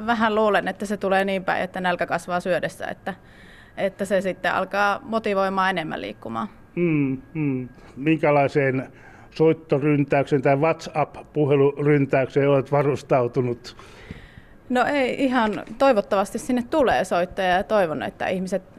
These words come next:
Speaker 1: tavoittaa sen, sen, että, että ilman muuta kaikki vaan soittamaan.
Speaker 2: Mm. Mistä tuon numeron löytää? Se numero siis on nolla neljä nolla viisi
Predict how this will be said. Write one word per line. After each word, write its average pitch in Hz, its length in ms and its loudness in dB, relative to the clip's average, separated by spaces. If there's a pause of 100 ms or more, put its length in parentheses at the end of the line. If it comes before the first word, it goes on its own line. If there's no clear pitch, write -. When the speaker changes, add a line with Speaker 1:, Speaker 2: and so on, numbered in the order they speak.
Speaker 1:
tavoittaa 175 560 0
sen, 208 240 -6 (400)
sen, 113 300 -10
että, - 320 -10 (520)
että - 180 -14
ilman 202 240 -6
muuta 196 220 -10
kaikki 190 300 -8
vaan 185 140 -6
soittamaan. 185 500 -10 (280)
Speaker 2:
Mm. 123 240 -6 (240)
Mistä 233 260 -2
tuon 170 400 2
numeron 180 480 4
löytää? 139 360 4
Se 127 100 -2
numero 196 260 4
siis 135 220 -2
on 143 120 4
nolla 190 260 4
neljä 123 280 2
nolla 151 500 2
viisi 196 380 -2